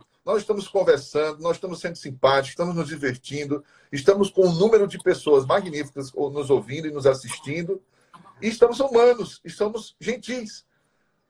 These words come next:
Eu vejo tanta gente abraçar outro de uma forma tão, não tão real, não tão carinhosa,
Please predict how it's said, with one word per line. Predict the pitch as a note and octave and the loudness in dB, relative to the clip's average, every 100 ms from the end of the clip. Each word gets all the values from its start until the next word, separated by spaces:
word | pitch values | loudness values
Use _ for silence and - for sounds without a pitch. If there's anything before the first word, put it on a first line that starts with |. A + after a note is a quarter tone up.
| _ _ - | _ _ -4
Eu | E3+ | 0
vejo | E3+ G#3+ G#3 | 2 2 0
tanta | - C4+ C#4+ G3 | 2 2 4 2
gente | C3+ F3 G#3 F#3 | 0 -8 -6 -2
abraçar | D3 D3+ C#3 - G3+ | -2 -2 -2 0 0
outro | E3+ F#3 F#3+ | 2 -2 -6
de | D#3 | -10
uma | D3+ | -8
forma | - D3 C3+ | -4 -4 -6
tão, | C3 F3 F#3 F3 _ _ _ _ _ | -4 -4 -4 -8 _ _ _ _ _
não | D#3+ G#3+ | -6 -4
tão | - F#3+ | 2 2
real, | E3+ D3 C#3 E3 F3 | 2 -2 0 0 0
não | D#3 E3+ | 0 -4
tão | - E3+ | -2 -2
carinhosa, | F3 D#3+ C#3+ B2+ D#3 F#3 C3+ G#2 | 0 -2 -2 -2 0 -2 -4 -10